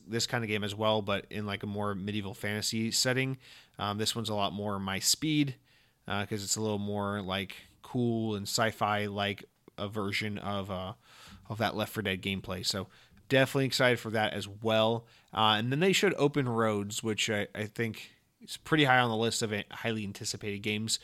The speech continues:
announced at the show. Uh, Open Roads is a new game from Fullbright, which is the team that made Gone Home and Tacoma.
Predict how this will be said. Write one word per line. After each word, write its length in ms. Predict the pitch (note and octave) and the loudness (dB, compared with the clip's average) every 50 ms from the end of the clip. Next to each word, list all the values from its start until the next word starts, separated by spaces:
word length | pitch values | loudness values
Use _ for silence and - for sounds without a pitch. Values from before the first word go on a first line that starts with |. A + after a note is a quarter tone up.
| - - - - - _ - | -8 -20 -20 -20 -20 _ -6
announced 320 | - A2+ A2+ A2+ A2 - | -4 -2 0 0 0 0
at 80 | A2+ G2+ | 0 2
the 60 | G2+ | 2
show. 400 | - - - F3 F3 F3 E3 E3 - - - - - - | 4 6 8 8 8 8 8 4 0 -8 -20 -20 -6 0
Uh, 260 | - A#2+ A#2+ G#2 B2 - | 4 4 4 4 4 4
Open 300 | C#3 D#3 E3+ F#3 G3 F#3 | 4 4 4 6 4 4
Roads 340 | D#3+ D#3+ D#3+ E3+ E3 D3+ C#3+ | 6 8 8 8 6 6 4
is 100 | C3+ C3 | 2 2
a 60 | C3 | 2
new 160 | B2 C3 C3 A#2+ | 4 4 4 4
game 320 | B2 B2 B2 B2+ B2 A#2+ | 4 4 2 2 0 -2
from 680 | - - - - A#2 A2+ G#2+ G#2+ G#2+ G#2 G#2 G#2 - - _ _ - F2+ | -4 -4 -2 0 2 2 4 2 2 0 -2 -4 -8 -10 _ _ -20 -20
Fullbright, 720 | - - - A#2 A#2 B2 A#2+ C3+ C#3 C#3 D3 D#3 D3+ - | -10 -2 2 2 2 2 4 4 6 6 6 6 4 2
which 220 | - B2 - - | -2 -2 -2 -2
is 120 | A#2 G#2+ | -2 -2
the 220 | - A#2 A2 G#2+ G#2 | -2 -2 -2 -2 -2
team 240 | G2 - B2 A#2+ A#2+ | -4 -4 -2 -2 -2
that 140 | A#2 G#2+ F#2 | -2 -2 -2
made 340 | A2+ A2 G#2+ G#2+ G#2+ G#2 - | -2 -2 -2 -2 -4 -6 -4
Gone 280 | - G#2 G#2+ A2 G#2 | -2 0 0 0 -2
Home 400 | G#2 - A2 A2 A2 A2+ A2+ A2+ | -2 -4 -2 -2 0 -2 -2 -2
and 200 | G#2+ G#2 G2 F#2+ | -2 -4 -4 -4
Tacoma. 600 | - - - - - G#2+ A2 A#2+ C#3+ D#3 D#3+ D3+ | -6 -6 -6 -4 -4 -2 0 2 2 2 2 0